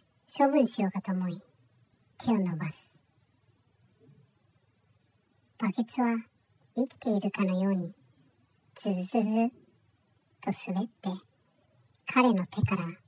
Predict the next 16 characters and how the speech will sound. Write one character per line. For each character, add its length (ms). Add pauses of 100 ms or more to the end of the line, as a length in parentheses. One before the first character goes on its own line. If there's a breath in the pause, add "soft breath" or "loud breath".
(140)
逃 280
れ 100
た。 140 (2500)
中 280
に 160
動 260
物 100 (440)
で 100
も 120
入 200
っ 20
て 160
い 80
る 100
の 120
か？ 240